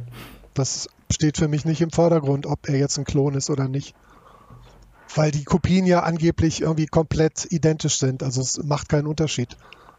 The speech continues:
Wenn sämtliche Erinnerungen da sind, ist es ja quasi eine Blaupause. Da fehlt ja nichts, worauf man irgendwas aufbauen könnte in der Handlung.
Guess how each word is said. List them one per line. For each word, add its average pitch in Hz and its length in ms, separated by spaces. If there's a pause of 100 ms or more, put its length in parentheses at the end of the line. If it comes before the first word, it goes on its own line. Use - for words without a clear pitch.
(100)
Wenn 143 160
sämtliche 165 400
Erinnerungen 170 420
da 165 220
sind, 165 340 (400)
ist 156 200
es 143 120
ja 151 100
quasi 143 460 (260)
eine 147 140
Blaupause. 127 640 (680)
Da 135 100
fehlt 151 260
ja 143 140
nichts, - 440 (440)
worauf 139 360
man 147 180
irgendwas 151 720
aufbauen 131 480
könnte 139 300
in 123 80
der 127 140
Handlung. 123 320